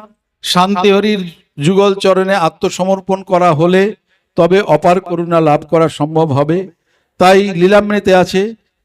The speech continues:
"বুঝিয়া ভজন করে যেই জন হরিপদ সাই পায়", শ্রী শ্রী হরিলীলামৃত। তাই আসুন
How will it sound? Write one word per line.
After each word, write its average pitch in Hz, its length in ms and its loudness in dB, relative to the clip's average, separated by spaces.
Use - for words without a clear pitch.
"বুঝিয়া 180 420 2
ভজন 180 420 0
করে 170 300 0
যেই 165 220 -2
জন 160 340 -2
হরিপদ 165 480 -2
সাই 139 320 -4
পায়", 135 420 -6
শ্রী 160 200 -2
শ্রী 156 220 -2
হরিলীলামৃত। 135 840 0
তাই 175 180 4
আসুন 185 400 2